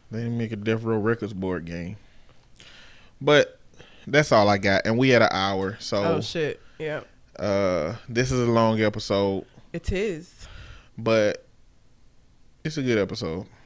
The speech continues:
Speaker 2: It is. Hopefully y'all enjoy. Again, if y'all have any more questions for Leon, just let us know.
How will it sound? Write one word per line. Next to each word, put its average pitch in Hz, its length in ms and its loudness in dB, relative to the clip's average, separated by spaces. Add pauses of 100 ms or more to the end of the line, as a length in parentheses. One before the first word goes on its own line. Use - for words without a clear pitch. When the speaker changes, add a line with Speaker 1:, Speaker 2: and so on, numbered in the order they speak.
(180)
Speaker 2:
It 170 140 -4
is. 240 420 -4 (360)
Hopefully 240 400 0
y'all 202 240 2
enjoy. 202 760 -6
Again, 202 300 -2
if 226 80 -4
y'all 196 120 4
have 190 160 4
any 185 120 0
more 175 180 0
questions 185 440 -8
for 156 240 -8
Leon, 156 480 -8
just 160 180 -16
let 147 160 -8
us 151 180 -12
know. 147 380 -10